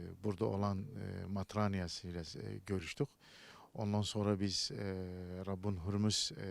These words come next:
Deir-i Rabbin Hür-, Hürmüz, m, eseri, e, kilise yerini de ziyaret ettik. Gerçekten burada olan, e,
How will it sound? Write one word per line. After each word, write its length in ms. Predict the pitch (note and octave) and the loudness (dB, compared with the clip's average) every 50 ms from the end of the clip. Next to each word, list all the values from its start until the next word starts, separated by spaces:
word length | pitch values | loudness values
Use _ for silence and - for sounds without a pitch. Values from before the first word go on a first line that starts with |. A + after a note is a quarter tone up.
| F#2+ F#2+ F#2+ F#2 F#2 F2+ F2+ F2+ F2+ F2 F2 | -4 -6 -6 -6 -6 -6 -6 -8 -8 -2 2
Deir-i 260 | G#2+ G#2 G2+ G2 F#2+ F2+ | 4 4 4 4 2 2
Rabbin 220 | G2 F#2 F2+ G2+ | 0 0 0 0
Hür-, 340 | F#2 F#2+ G#2 G#2+ A2+ - G#2 | 0 0 0 0 0 0 4
Hürmüz, 380 | A2 A2 A2 A2 G#2+ - - - - - - - - - - - | 6 6 8 6 6 4 2 -2 -6 -14 -20 -18 -20 -20 -14 -10
m, 100 | - A2 - - A2 - - - - - - - - - | -6 -6 -4 -4 -4 -4 -6 -6 -6 -8 -8 -4 0 2
eseri, 600 | G#2 - - G#2 G2+ G#2 F#2+ F#2+ - B2 G#2+ F#2+ | 4 6 6 6 6 4 4 2 -2 -4 -4 -4
e, 100 | F2+ F2 | -4 -4
kilise 380 | - - G#2 G2 F#2+ - - | -2 0 0 2 2 2 2
yerini 300 | G#2 F#2+ F#2 E2+ E2+ E2 | 2 2 0 0 -2 -4
de 100 | E2 E2 | -4 -4
ziyaret 380 | D#2 E2+ F2 E2 F2 F2 - - | -2 -2 -2 -2 -2 -4 -6 -8
ettik. 240 | G2+ - C3 C#3 B2+ | -8 -6 -4 0 2
Gerçekten 540 | B2 G#2+ - - - F2+ - - G2+ G2 G2 - - - - - - - - - C#3+ | 2 2 2 0 -4 -4 -2 -2 -2 -2 -4 -8 -14 -18 -18 -18 -18 -18 -4 0 2
burada 200 | C#3 A2 G#2 G#2 | 4 4 6 4
olan, 380 | G2 F#2+ F#2+ F#2+ F#2+ G2+ G#2+ - - | 4 4 4 2 0 -2 -4 -6 -4
e, 300 | G#2 G2+ G2 G2 G2 F#2+ | -4 -2 -2 -2 -2 -2